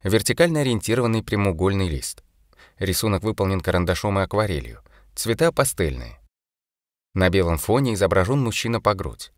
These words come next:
На нём надета белая пижама в светло-синюю полоску. У мужчины короткие светлые волосы. Левая часть лица абсолютно обычная.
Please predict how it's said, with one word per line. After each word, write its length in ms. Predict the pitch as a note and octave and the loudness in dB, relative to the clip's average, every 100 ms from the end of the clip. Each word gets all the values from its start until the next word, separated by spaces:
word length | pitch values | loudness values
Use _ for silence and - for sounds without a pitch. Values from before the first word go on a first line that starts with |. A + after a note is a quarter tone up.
| _ _ _ _ _ - | _ _ _ _ _ -2
На 120 | G#2+ | 0
нём 160 | E3 E3+ | 2 2
надета 340 | C#3+ D3+ C3+ | 2 2 2
белая 320 | B2 C#3+ C3 | 4 4 2
пижама 540 | A#2+ B2+ B2 B2 E2 C#2+ | 2 0 2 2 2 -2
в 40 | |
светло-синюю 680 | - F#2+ F#2+ F2+ G2+ G2+ F#2+ | -2 -2 0 -2 -2 -4 0
полоску. 580 | A#2 A#2 D#2 - - - - _ - | 0 2 0 -4 -12 -16 -20 _ -4
У 80 | A2+ | 0
мужчины 400 | A#2+ - B2+ A2+ | 0 0 -2 0
короткие 460 | A2+ A2 - A2 | 2 2 0 -4
светлые 380 | - G#2+ A#2+ B2+ | -2 -2 0 -2
волосы. 500 | G#2 D2 - - C2+ _ _ _ _ _ _ - | -2 -4 -6 -10 -12 _ _ _ _ _ _ -2
Левая 380 | G#2 A2 G2+ | 4 6 6
часть 260 | G2 G#2 - | 4 0 -2
лица 300 | A2 - D#3+ | -2 0 0
абсолютно 480 | C#3+ C3+ C#3+ C#3+ C3 | 2 0 0 0 0
обычная. 500 | F2+ D#2+ - C#2 | 0 -4 -4 -6